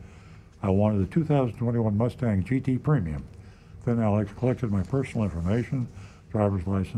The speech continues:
and so on. He found the Shadow Black one. It seemed to be the same car I saw online, but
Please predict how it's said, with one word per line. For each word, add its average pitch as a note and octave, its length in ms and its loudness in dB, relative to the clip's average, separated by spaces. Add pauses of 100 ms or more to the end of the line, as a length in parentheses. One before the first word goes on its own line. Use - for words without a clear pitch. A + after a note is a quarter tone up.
and F2 100 -4
so G2 240 -2
on. D2+ 140 -4 (960)
He B2+ 80 2
found E3+ 300 4
the D3+ 60 4
Shadow D#3 360 4
Black A2+ 340 4
one. A#2+ 140 2
It C3 100 -2
seemed A2+ 320 -2
to A#2 120 0
be G#2 120 2
the F2+ 100 0
same A#2 340 0
car A2 340 4
I F#2 40 4
saw G#2 240 2
online, C#3+ 380 6
but A2 200 2